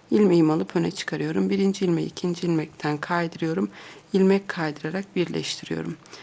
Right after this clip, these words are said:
Hemen yanındaki ilmeğe geçiyorum. Yine oradan da ilmek kaydırıyorum. Burada yelpaze yaptık hatırlarsanız. Beş tane üçlü trabzan. Üçüncüsü,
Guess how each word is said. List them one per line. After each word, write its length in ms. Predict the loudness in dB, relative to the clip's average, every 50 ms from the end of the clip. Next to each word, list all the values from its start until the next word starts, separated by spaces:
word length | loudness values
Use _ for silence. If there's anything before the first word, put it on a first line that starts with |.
| -20 -8
Hemen 440 | -2 2 4 6 6 6 6 4 4
yanındaki 600 | 4 4 4 4 4 4 2 2 0 -2 -4 -4
ilmeğe 340 | 0 2 2 2 2 2 0
geçiyorum. 680 | 0 -2 -4 -6 -6 -6 -4 -4 -2 -2 -2 -4 -4 -6 -10 -16 -8 -2
Yine 160 | 0 0 0
oradan 520 | 2 0 0 0 -2 -4 -4 -4 -2 -2 -2
da 160 | -2 -4 -6 -8 -14 -20 -20 -20 -20 -16 _ -4
ilmek 460 | -2 2 4 4 4 2 0 -2 -8
kaydırıyorum. 680 | -8 -6 -6 -6 -6 -6 -6 -6 -6 -4 -4 -4 -2
Burada 240 | -2 -2 0 2 2
yelpaze 600 | 2 2 2 0 -2 -4 -2 -2 -2 -2 0 0
yaptık 420 | -2 -2 -2 -6 -12 -16 -12 -12 -12
hatırlarsanız. 880 | -10 -10 -10 -10 -8 -8 -8 -10 -8 -6 -4 -2 0 0 -2 -2 -6 -14 -18 -18 -18 -20 -14 _ -4
Beş 240 | -2 -2 -2 -4 -4
tane 440 | -4 -4 -2 -2 -2 -4 -4 -6 -8 -12 -18 -14 _ -4
üçlü 300 | -4 -4 -4 -4 -6 -6
trabzan. 560 | -4 -6 -6 -6 -8 -8 -4 -2 0 0 0
Üçüncüsü, 560 | 0 -2 -2 0 0 0 0 -2 -4 -10 -12